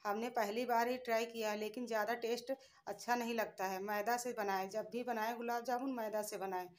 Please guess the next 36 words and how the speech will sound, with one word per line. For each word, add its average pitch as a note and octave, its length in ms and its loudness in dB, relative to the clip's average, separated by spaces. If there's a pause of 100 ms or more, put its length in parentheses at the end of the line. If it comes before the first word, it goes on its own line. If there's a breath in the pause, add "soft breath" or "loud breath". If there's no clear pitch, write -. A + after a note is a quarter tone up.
(300 soft breath)
उससे A#3 280 2
टेस्ट A#3+ 360 2
बहुत A3 280 0
अच्छा B3+ 260 4
लगता A#3+ 340 2
है। A3 200 -2
इसमें A#3+ 340 -4
गेहूं A#3+ 280 0
के B3+ 120 -2
आटे A#3 240 -2
की C4+ 100 -2
खुशबू A3+ 400 -6
आती G3+ 340 2
है, F3 160 -4 (380 loud breath)
चाहे A3 260 6
जितनी A#3+ 320 -2
देर B3 240 2
पका A#3 260 4
लें B3+ 140 -2
वो C4 140 0
खुशबू A3 360 -6
रह A3 120 2
ही A3 160 -2
जाती F#3 380 0
है। E3+ 140 -4 (380 soft breath)
इसलिए A3+ 320 -4
मैदा A3+ 340 0
से B3+ 120 2
जब A#3 120 -4
बनाएं, G3+ 340 0
जब G#3 160 -4
भी A3+ 180 -6
बनाएं A3+ 280 -2
मैदा G#3+ 320 0
से G3+ 140 -6
बनाएं। F3+ 340 -4